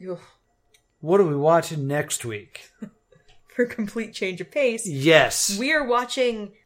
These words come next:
Speaker 1: Van hyphen Pyres.
Speaker 2: I don't think there's a hyphen. I think it's just a space. I think it's Van space Pyres.
Speaker 1: Um,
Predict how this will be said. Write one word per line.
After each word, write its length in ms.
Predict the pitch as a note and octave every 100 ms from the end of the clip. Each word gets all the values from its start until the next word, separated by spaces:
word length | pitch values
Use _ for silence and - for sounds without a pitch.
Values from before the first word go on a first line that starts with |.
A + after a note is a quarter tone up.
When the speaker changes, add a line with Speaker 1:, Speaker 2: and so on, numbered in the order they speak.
| -
Speaker 1:
Van 680 | F3+ G3 A#3 C4+ A#3 F3+ D#3 _ _ _ _ _
hyphen 540 | G3 F#3+ F#3+ F#3 F3+ - _
Pyres. 500 | - F3 - - -
Speaker 2:
I 80 | E3+
don't 80 | F#3
think 160 | C4
there's 160 | C#4 A3+
a 60 | F3
hyphen. 360 | F3 - B2+
I 60 | B2
think 160 | F#3+
it's 100 | G3+
just 220 | - - D#3
a 60 |
space. 840 | C3 - - G#2+ G#2 - - - - - - -
I 80 | D#3
think 180 | F3+
it's 160 | F#3 D#3+ - -
Van 600 | D3+ C3+ E3 E3+ F3 E3+
space 640 | D#3 - - C#3 C3 - -
Pyres. 1000 | - A#2 G#2 A#2 D3 - - - - - _ _ _ _ _ _ _ _ -
Speaker 1:
Um, 460 | G3 F3 E3+ E3